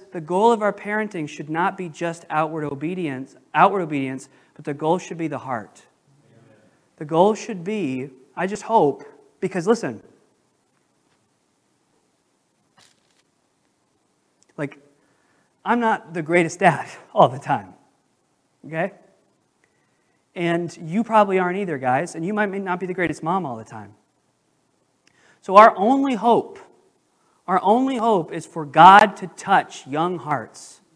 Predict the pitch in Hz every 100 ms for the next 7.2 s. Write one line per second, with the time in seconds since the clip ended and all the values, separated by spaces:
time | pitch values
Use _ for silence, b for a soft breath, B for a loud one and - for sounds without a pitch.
0 | _ _ _ _ _ _ _ 160 156 185
1 | 202 - 220 202 135 117 - _ _ _
2 | - 196 269 262 247 175 147 233 233 156
3 | 123 - - - - _ _ _ _ -
4 | 165 180 214 226 254 247 240 208 190 240
5 | 208 175 170 233 262 262 233 208 - 220
6 | 208 208 196 190 175 - - 202 202 190
7 | 139 113